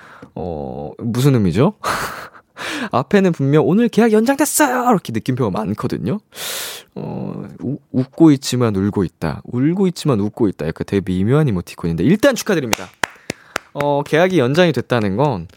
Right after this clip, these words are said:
어, 우리 삼사육일님 보장된 뭐, 그런 시기와, 어, 금전적 그런 보상이 있기 때문에, 어, 우리 삼사육일님 생계에 있어서 정말 중요한 일이잖아요.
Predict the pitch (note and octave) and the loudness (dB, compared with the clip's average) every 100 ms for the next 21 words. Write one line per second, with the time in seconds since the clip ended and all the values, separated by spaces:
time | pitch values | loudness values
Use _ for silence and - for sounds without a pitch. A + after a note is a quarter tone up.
0 | _ - C3+ C3+ B2+ B2 E3+ E3+ F3 F3 | _ -12 -6 -4 -4 -2 0 0 0 0
1 | B2 A#2 A#2 A2+ - C3 F#3+ F3+ E3+ D#3+ | 0 0 -2 -4 0 2 4 4 4 2
2 | D3+ D3 C#3+ C3+ D3 C#3 A2 A2 G#2+ A2+ | 2 0 0 0 0 0 -2 -2 -2 -2
3 | A2+ A2 - - - E3+ D#3 B2+ C3+ A3 | -2 -4 -10 -10 -6 0 2 4 2 -2
4 | - G#2+ G2+ G2+ G2+ C#3 D3 D3+ C#3 C3 | -6 -2 -2 -2 -2 0 2 2 4 2
5 | - A2 G#2+ C3 C3 C3 C#3+ B2 - - | 2 -4 -2 2 2 2 0 -2 -4 -2
6 | G2+ G2+ C#3 A#2+ - - D3+ C#3 C3 B2+ | 0 0 -2 -4 -14 -16 -8 -4 -4 -4
7 | A#2 B2 D3 F#3 F3 D3 C3+ C3 F#3+ F#3 | -4 -4 0 2 2 2 -2 0 0 0
8 | C3+ A2+ A#2+ C3+ C#3 C3+ C#3 B2 F#2 F2 | -2 -6 -2 0 0 2 2 2 -2 -2
9 | D#2 | -4